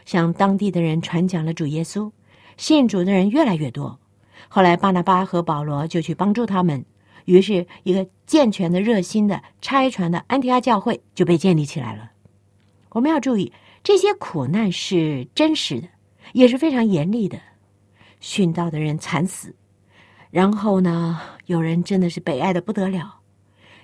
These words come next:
有弟兄姊妹被关进监牢，有的呢就逃跑，跑到外地去，甚至于跑到外国去。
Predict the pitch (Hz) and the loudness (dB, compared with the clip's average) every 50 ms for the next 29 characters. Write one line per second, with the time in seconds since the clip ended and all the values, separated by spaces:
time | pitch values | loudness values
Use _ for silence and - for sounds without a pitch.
0 | _ - 202 196 196 190 185 202 220 196 196 190 180 165 156 160 170 170 170 160 | _ 2 4 6 6 6 4 4 2 2 2 0 0 0 -2 -2 -2 -2 -2 -2
1 | 160 170 170 - 175 180 185 175 170 160 160 185 180 175 170 147 123 - - - | -2 -2 -2 0 0 0 0 0 -2 -4 -2 -2 -2 -2 -2 -4 -6 -10 -12 -16
2 | _ _ _ _ _ _ _ _ _ _ _ _ _ _ _ - 208 185 160 160 | _ _ _ _ _ _ _ _ _ _ _ _ _ _ _ 4 4 4 6 4
3 | 196 196 202 190 - - _ - - 196 - - 170 190 190 190 185 147 - - | 4 2 2 0 -2 -6 _ -6 -6 -4 0 2 2 2 2 2 -4 -4 -4 -6
4 | _ _ _ _ - - - 160 160 175 196 196 185 170 175 165 - - - - | _ _ _ _ -8 -2 -2 0 0 0 -2 -2 -2 -2 -2 -4 -4 -8 -12 -12
5 | - - _ _ _ _ _ _ - - - 214 202 196 190 180 180 180 - - | -12 -14 _ _ _ _ _ _ -10 -2 0 0 2 2 2 0 0 0 -2 0
6 | 180 190 185 285 330 277 - - 147 139 - - - - - | 0 2 4 4 4 4 2 -4 -8 -8 -8 -8 -10 -10 -12